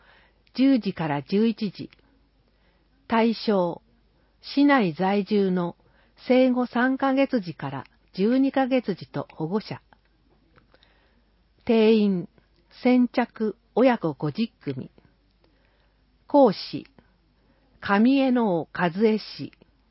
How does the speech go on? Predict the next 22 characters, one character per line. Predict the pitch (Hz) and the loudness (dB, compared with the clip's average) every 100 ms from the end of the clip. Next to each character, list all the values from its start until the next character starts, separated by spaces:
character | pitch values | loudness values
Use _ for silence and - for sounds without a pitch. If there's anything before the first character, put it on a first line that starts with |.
| _ _ _ _ _ | _ _ _ _ _
エ | 180 | 2
ヌ | 220 254 | 4 4
ピ | 285 277 | 2 2
ー | 277 | 2
オ | 262 | 2
ー | 247 | 2
法 | 262 226 | 0 0
人、 | - 135 117 - _ _ _ 175 | -2 -12 -12 -14 _ _ _ -4
日 | 180 | -2
本 | 233 240 175 | 0 0 0
ベ | 165 175 | -2 -2
ビ | 240 269 | -2 -2
ー | |
サ | - 254 | -2 -2
イ | 254 | 0
ン | 247 | -2
協 | - 240 190 | 0 -2 -2
会 | - 147 | -6 -6
認 | 147 175 226 240 | -4 -2 -2 -2
定 | 240 233 | -2 -4
講 | - 226 170 | -4 -6 -6
師。 | - - | -10 -20